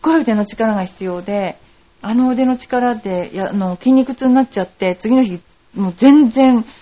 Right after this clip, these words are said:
ゴルフになんないの。それを見て、社長が、もうね、へ-、下手くそ下手くそって、笑う笑う、もうね、そんなことばっかりやってた、あの、ですね。もう、なんというかね、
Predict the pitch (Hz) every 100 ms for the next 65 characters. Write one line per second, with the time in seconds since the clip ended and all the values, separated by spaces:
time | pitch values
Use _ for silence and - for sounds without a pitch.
0 | _ _ - 277 294 226 208 196 170 151
1 | - - 269 277 254 262 226 202 180 -
2 | 226 220 208 202 180 180 - _ - 190
3 | 180 180 165 _ _ _ - 190 - -
4 | 262 349 339 - 339 233 208 196 - 196
5 | - 170 180 277 311 240 190 185 185 233
6 | - 196 180 - - - - 269 277 294
7 | 302 247 208 196 247 214 190 220 214 -
8 | _ _ _ _ _ 208 190 175 180 175
9 | - 202 190 180 175 180 175 180 180 -
10 | 196 190 185 190 185 190 190 175 175 180
11 | 202 214